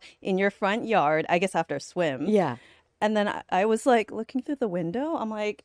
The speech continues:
Speaker 1: 'cause he has a, he's a swimmer. He has that, the V
Speaker 2: Yeah,
Speaker 1: six pack. And I
Speaker 2: yeah.
Speaker 1: was like, "Okay." I'm like, "We have a hot neighbor."
Speaker 2: <laughs>
Speaker 1: And I knew, uh, a realtor had told us, like,
Speaker 2: Yeah.
Speaker 1: "Oh, Julie Chang,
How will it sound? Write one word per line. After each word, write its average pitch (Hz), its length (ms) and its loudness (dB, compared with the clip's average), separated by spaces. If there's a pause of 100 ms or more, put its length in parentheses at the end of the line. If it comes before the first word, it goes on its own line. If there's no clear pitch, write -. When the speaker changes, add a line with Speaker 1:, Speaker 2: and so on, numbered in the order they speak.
(140)
Speaker 1:
'cause 247 140 2
he 381 140 2 (160)
has 330 100 4
a, 294 180 12
he's 302 140 4
a 311 40 4
swimmer. 285 340 6
He 269 120 2
has 285 120 6
that, 226 300 6
the 196 100 2
V 196 280 -4
Speaker 2:
Yeah, 165 300 2
Speaker 1:
six 135 120 6
pack. 160 320 4
And 156 80 -2
I - 20 4
Speaker 2:
yeah. 127 180 2
Speaker 1:
was - 120 -6
like, 196 220 -8 (520)
"Okay." 247 520 4
I'm 262 140 2
like, 247 260 6
"We 339 60 12
have 302 140 12
a 339 60 6
hot 339 260 6
neighbor." 277 580 6
Speaker 2:
<laughs> - 60 -10 (420)
Speaker 1:
And 294 180 10
I 294 120 12
knew, 349 540 10
uh, 226 260 12 (240)
a 240 100 10
realtor 262 280 10
had 196 120 8
told 196 280 4
us, 165 160 2
like, 240 100 8
Speaker 2:
Yeah. 220 140 8
Speaker 1:
"Oh, 214 60 10
Julie 233 320 2
Chang, 208 360 0